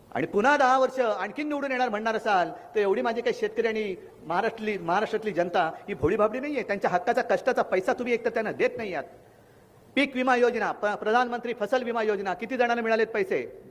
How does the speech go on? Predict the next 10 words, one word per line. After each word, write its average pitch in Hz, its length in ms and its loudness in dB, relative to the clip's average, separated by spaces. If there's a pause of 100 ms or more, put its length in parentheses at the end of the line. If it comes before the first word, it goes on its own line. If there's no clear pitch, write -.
(120)
सांगा 233 220 0
मला. 175 180 0 (1900)
आता 180 200 2
नवीन 226 240 2
त्यांनी 254 160 2
पुन्हा 254 200 -2
कर्जमुक्तीची 254 580 0
काहीतरी 233 260 -2
घोषणा 214 260 0
केली. 208 280 0